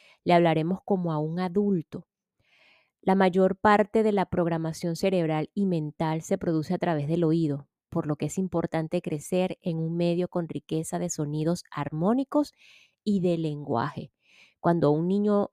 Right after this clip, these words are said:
no esté abstraído, podemos hablarle de lo que está haciendo o leerle libros que no tengan ningún contenido emocional negativo. Las emociones que se generan en el adulto que lee,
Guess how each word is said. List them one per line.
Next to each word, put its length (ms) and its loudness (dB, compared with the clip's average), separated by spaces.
no 500 0
esté 600 0
abstraído, 1000 -2
podemos 440 4
hablarle 540 2
de 140 2
lo 160 2
que 280 -2
está 280 -6
haciendo 520 -2
o 140 0
leerle 420 0
libros 540 2
que 160 -2
no 160 -2
tengan 380 -2
ningún 260 -2
contenido 500 -2
emocional 540 -4
negativo. 600 0
Las 140 4
emociones 440 0
que 140 2
se 140 0
generan 420 0
en 140 2
el 120 0
adulto 380 0
que 160 -2
lee, 380 2